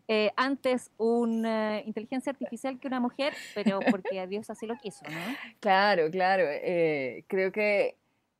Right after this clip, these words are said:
Speaker 2: eso es lo mejor que podemos ofrecer para este cierre de temporada, de nuestra primera temporada de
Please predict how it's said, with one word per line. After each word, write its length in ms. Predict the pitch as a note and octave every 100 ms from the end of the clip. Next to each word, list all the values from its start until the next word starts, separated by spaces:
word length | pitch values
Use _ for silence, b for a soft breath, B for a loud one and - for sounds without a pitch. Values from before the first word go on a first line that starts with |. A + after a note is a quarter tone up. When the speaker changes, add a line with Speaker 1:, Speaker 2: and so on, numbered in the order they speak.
| _
Speaker 2:
eso 200 | - A3
es 60 | A#3
lo 140 | A#3
mejor 400 | G#3 E3 B3+ B3
que 100 | B3+
podemos 400 | B3 A#3+ G3+ G#3+
ofrecer 520 | A3+ G#3+ G3 A3 G#3
para 280 | - G3+ F3
este 300 | E3+ F#3+ F3+
cierre 440 | F#3+ A#3+ A3+ G#3+ A3
de 140 | G#3+
temporada, 720 | G#3 F#3+ F#3 F3 F#3 G#3+ A3+
de 140 | F#3+ F3+
nuestra 500 | D#3+ E3+ F3 E3 -
primera 560 | F#3+ F3 E3+ G3+ A3
temporada 800 | A3 G#3 G3 F#3+ F3+ F3+ F3+ F3+ -
de 360 | F3+ F3 F3+